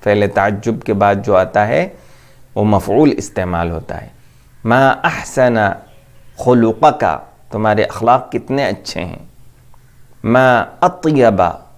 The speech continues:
सीरतका", तुम्हारी सीरत कितनी अच्छी है। "मा अफ़दला", "मा अफ़दला क़िराअतका", तुम्हारी क़िराअत कितनी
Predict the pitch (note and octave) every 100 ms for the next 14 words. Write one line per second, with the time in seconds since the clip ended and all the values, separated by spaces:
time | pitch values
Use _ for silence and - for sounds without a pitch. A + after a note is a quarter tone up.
0 | _ - - B2+ A#2+ B2 - C3 - E2+
1 | E2 - A2+ A2 G#2+ - C3 D3 D#3 -
2 | C3 - D#3 A#2 F#3 - F#2+ E2+ - -
3 | - - - - - - - - A2 A#2+
4 | B2 - D#3+ D#3+ C3+ B2+ B2 G#2 E2+ -
5 | - _ _ _ - - - - - -
6 | _ - A2+ A#2 - D3+ D3 C3+ C#3 C#3+
7 | C3 A#2 - - _ - - - C#3 B2
8 | A#2+ - E3+ F3 A2 F#2+ E2+ - - G#2+
9 | A2+ A#2 A#2+ C3+ B2+ C#3 - D#3 - D#3
10 | - F#3